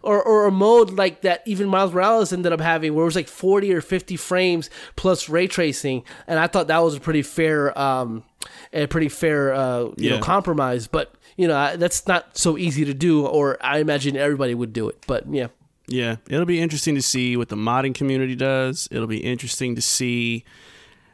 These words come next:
Speaker 2: uh, if they Skyrim this ga-, th-, this game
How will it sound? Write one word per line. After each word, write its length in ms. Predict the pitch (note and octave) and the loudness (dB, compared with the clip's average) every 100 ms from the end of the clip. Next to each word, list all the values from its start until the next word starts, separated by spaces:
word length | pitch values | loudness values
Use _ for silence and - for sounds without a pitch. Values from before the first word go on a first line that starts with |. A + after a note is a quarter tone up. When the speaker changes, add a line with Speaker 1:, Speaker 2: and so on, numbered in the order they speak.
| _ _ _ | _ _ _
Speaker 2:
uh, 380 | B2 B2 A2+ A2 - | -2 0 0 -2 -2
if 180 | C3+ A#2+ | -6 -2
they 140 | B2 | -2
Skyrim 760 | A2+ - C#3 C#3 D#3 E3+ E3 E3+ | 0 -2 0 0 2 0 0 0
this 260 | F3 - | 0 -2
ga-, 300 | - F3+ D#3 | -2 -2 -2
th-, 240 | C#3+ D#3+ D#3 | -2 -2 -2
this 160 | E3 | -2
game 540 | - E3+ F3 F3+ F3+ | -2 -2 0 0 -2